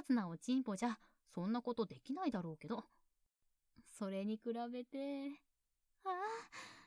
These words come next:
先輩のおちんぽ。見るだけでおまんこが発情して、びしょびしょに濡れちゃいます。先輩、もう我慢できません。お願いします。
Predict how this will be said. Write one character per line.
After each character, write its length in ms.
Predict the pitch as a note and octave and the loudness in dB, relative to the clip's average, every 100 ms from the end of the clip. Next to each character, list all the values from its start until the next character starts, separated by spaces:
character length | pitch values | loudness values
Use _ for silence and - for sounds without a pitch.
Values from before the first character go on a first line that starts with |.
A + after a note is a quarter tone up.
| - - | -10 2
先 220 | E4+ F4 - | 4 4 2
輩 280 | F4 F4 F4+ | 4 4 2
の 180 | F4+ | 2
お 60 | F4 | 2
ち 180 | F4 G4 | 0 -4
ん 40 | A4 A#4 | -4 -2
ぽ。 80 | - A4 G#4+ G4+ - _ _ _ _ _ _ _ _ - | 4 6 6 0 -10 _ _ _ _ _ _ _ _ -2
見 160 | D#4 E4 | 2 4
る 140 | D4+ | 4
だ 160 | A#3+ B3+ | 4 0
け 160 | F4+ | 0
で 140 | F4+ E4 | 2 2
お 140 | C4+ | 4
ま 220 | B3 C#4+ | 2 4
ん 60 | D#4 | 2
こ 140 | D4 | 0
が 120 | C4+ A#3+ | 0 0
発 320 | B3+ A#3+ C#4 | 0 -2 -4
情 200 | C#4+ D4+ | 0 0
し 80 | D#4+ | -2
て、 100 | E4+ E4+ - - - - | -2 -4 -4 -18 -18 -2
び 120 | D4+ | 0
し 100 | D4 | 2
ょ 80 | D#4+ | 0
び 140 | D#4+ E4+ | 2 0
し 80 | |
ょ 40 | F4 | 0
に 120 | F4 | 0
濡 180 | F#4 F#4+ | 0 0
れ 120 | F#4 | -2
ち 120 | F#4+ | 2
ゃ 100 | G4 | 2
い 100 | G#4 | 2
ま 120 | G#4 | 4
す。 1120 | A#4 - A4 G4+ - _ _ _ _ - - - | 6 10 8 8 -6 _ _ _ _ -20 -14 0
先 180 | C4 B3+ | 0 0
輩、 260 | D4 D4+ C#4+ _ _ _ _ _ G#4 | 0 -2 -2 _ _ _ _ _ 2
も 220 | D#4+ D4+ | 6 6
う 20 | |
我 160 | C#4+ F4 | 8 6
慢 260 | F4 D#4 D4 | 6 4 4
で 140 | D#4 | 0
き 140 | G4 | -2
ま 80 | G4 G#4 A#4 A4 - _ _ _ _ _ _ | 0 2 6 4 2 _ _ _ _ _ _
せ 60 | D4+ | 0
ん。 140 | C#4+ | 2
お 40 | D4 | 2
願 140 | D#4 | 2
い 60 | D#4+ | -2
し 140 | - | -4
ま 180 | E4 F4 | -4 -6
す。 100 | - | -10